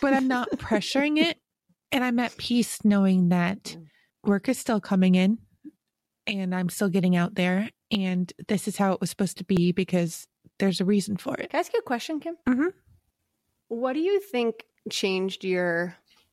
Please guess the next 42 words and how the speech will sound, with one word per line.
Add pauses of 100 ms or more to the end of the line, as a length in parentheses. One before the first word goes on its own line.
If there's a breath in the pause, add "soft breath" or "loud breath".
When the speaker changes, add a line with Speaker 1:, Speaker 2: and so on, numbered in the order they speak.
(720)
Speaker 2:
like,
your
perspective?
Like, (600)
tell
me
about
this
relationship
faith. (300)
Like,
what
is
it?
'Cause
it's,
is
it
the
same?
Like,
I
imagine
it's
not
exactly
the,
like,
what
you
thought (260 soft breath)
Sleepless
in
Seattle
or
the
stories
of
love
we're
talking
about.